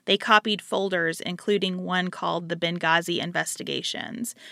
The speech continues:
And they worked very hard to cover their tracks, and the indictment is really specific about what forms of software they used to try to delete,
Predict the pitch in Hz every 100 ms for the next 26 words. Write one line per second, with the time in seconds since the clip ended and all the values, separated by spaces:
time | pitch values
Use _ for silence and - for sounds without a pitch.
0 | - - - 208 208 208 202 208 233 262
1 | 277 269 226 233 226 208 208 185 - -
2 | 202 - - 196 190 185 185 - 185 180
3 | 180 180 180 - 185 190 185 180 175 170
4 | - 190 - 202 196 202 208 - 247 247
5 | 196 170 165 151 147 - 190 - 170 170
6 | 165 170 185 185 -